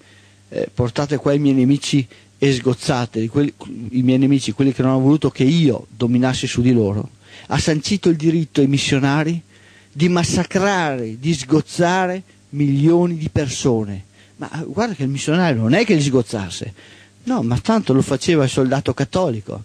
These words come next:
<laughs> il soldato, dove, dove aveva preso, eh, la sua ideologia, il suo pensiero, il suo modo di essere, il suo modo di rapportarsi al mondo? Dalla dottrina cristiana. Lui era immagine e somiglianza del Dio pazzo.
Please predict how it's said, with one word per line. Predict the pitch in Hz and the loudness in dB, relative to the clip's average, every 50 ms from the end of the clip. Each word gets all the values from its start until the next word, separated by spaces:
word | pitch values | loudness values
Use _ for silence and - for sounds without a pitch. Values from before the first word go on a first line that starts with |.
| _ - | _ -8
<laughs> | 143 | -4
il | 135 156 139 135 | -2 0 0 0
soldato, | 135 143 135 131 135 147 143 139 139 139 - - - - - - _ _ | 0 0 0 2 2 0 -2 0 -4 -6 -8 -8 -20 -20 -20 -20 _ _
dove, | - 196 233 240 226 214 180 - | -2 0 2 2 2 0 0 -4
dove | - 190 247 240 202 | -4 0 2 2 4
aveva | 165 156 151 143 | 4 4 2 2
preso, | - - 156 156 160 156 151 139 131 - _ - _ _ _ _ _ _ - - _ _ | 2 0 -2 -2 0 0 -2 -4 -4 -8 _ -20 _ _ _ _ _ _ -20 -20 _ _
eh, | - 143 151 156 - - - _ _ - - 127 120 123 127 143 | -10 -10 -10 -10 -12 -16 -20 _ _ -20 -20 -20 -20 -16 -6 0
la | 165 160 | 0 0
sua | 160 - 175 170 | 2 4 4 4
ideologia, | 147 143 143 151 151 147 143 135 147 151 143 123 113 | 4 4 4 4 4 4 2 0 2 2 2 2 2
il | 127 143 | 0 -2
suo | - - 175 143 | 0 0 0 0
pensiero, | - - 143 143 139 - - 165 156 143 127 | 0 0 -2 -2 -2 -2 0 2 2 4 2
il | 123 | 2
suo | - - 175 170 | 2 2 2 2
modo | 160 160 156 156 | 4 4 2 2
di | 143 143 | 4 2
essere, | 143 135 139 - - 135 | 2 2 0 0 -2 -4
il | 117 | 0
suo | - 165 156 | 2 2 2
modo | 170 170 165 | 2 2 2
di | 156 | 2
rapportarsi | 147 143 - - 139 127 - 135 131 - - 143 | 2 2 0 -4 -4 -2 -4 -4 -4 0 0 2
al | 131 127 | 2 2
mondo? | 127 117 110 107 104 101 98 - - - | 2 0 0 -2 -4 -6 -10 -12 -18 -14
Dalla | - 156 165 147 143 165 | -4 -2 0 2 2 0
dottrina | 175 - 190 - - 214 262 254 233 196 | 2 0 -2 -2 0 -2 0 0 0 -2
cristiana. | - - 135 - - - 254 233 180 120 101 92 - _ _ - - - | -2 -4 -6 -6 -2 0 0 2 0 -2 -4 -8 -12 _ _ -12 -2 2
Lui | 208 226 202 175 196 | 2 4 4 4 4
era | 233 233 202 | 4 4 2
immagine | 175 170 180 208 214 214 190 170 | 2 0 0 -2 -2 -2 -2 -2
e | |
somiglianza | 156 208 214 214 214 208 208 240 269 254 - 254 | -2 -2 0 0 0 2 2 2 0 2 2 2
del | 220 | 2
Dio | 170 180 - | 2 2 0
pazzo. | - 226 220 190 - - - - | 0 -2 -8 -8 -14 -18 -20 -20